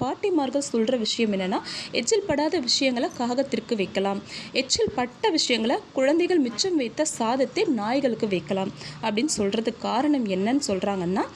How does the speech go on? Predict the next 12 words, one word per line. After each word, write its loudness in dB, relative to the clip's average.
அதாவது 0
அந்த 2
நாய்கள் 0
வந்து 0
தெய்வத்திடம் 2
மன்றாடுமா, 0
என்னன்னு, 2
"இந்த 2
வீட்ல 2
இந்த 2
குழந்தை 2
சாப்பிட்ட -2